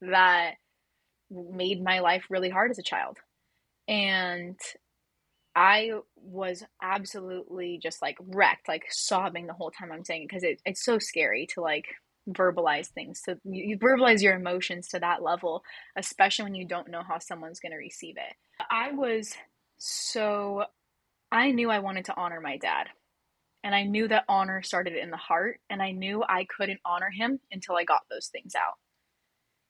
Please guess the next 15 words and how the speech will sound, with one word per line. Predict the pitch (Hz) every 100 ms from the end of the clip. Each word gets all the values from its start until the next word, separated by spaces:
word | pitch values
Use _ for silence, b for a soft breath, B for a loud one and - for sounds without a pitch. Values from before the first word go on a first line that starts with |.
| -
Right? | 185 180 190 202
I, | 214 185
I | 185
said, | 196 185 - B B
"If | 190 185
I | 175 208
don't | 220 220 220
tell | 202 190 196
you | 208 226 247 269 -
these | 196 175 196 185
things | - 190 196
I'm | 190
holding | 185 196 185 190
against | 175 180 190 - -
you, | -